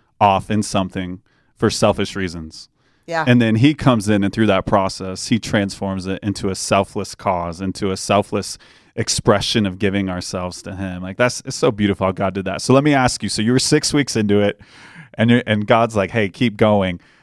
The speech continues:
Speaker 1: What did it look like when you were six months into it? Like, what were, what were you feeling? What was your faith journey like when you were six months into this process?
Speaker 2: That's a great question. Um, it was, it was quite different than six weeks into it, I'll tell you that.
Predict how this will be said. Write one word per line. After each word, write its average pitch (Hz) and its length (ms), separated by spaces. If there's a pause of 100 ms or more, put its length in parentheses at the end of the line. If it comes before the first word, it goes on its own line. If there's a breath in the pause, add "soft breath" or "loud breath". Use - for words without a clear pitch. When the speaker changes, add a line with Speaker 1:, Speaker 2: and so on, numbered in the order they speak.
(140 soft breath)
Speaker 1:
What 151 180
did 240 120
it 151 60
look 131 240
like 117 160
when 127 120
you 117 60
were 101 100
six - 440
months 101 280
into 87 300
it? 80 180
Like, 101 160
what 135 220
were, 139 240
what 139 160
were 185 60
you 139 120
feeling? 117 540
What 110 160
was 131 220
your 113 120
faith - 560
journey 98 400
like 87 400
when 104 120
you 101 80
were 95 80
six - 380
months 104 220
into 101 160
this 90 300
process? 92 720 (340)
Speaker 2:
That's 214 160
a 214 60
great 165 260
question. 151 540 (460 soft breath)
Um, 196 320
it 220 100
was, 202 240
it 247 80
was 233 220
quite 226 340
different 196 400
than 170 300
six - 320
weeks 165 260
into 165 240
it, 151 80
I'll 147 100
tell 165 180
you 160 180
that. 156 420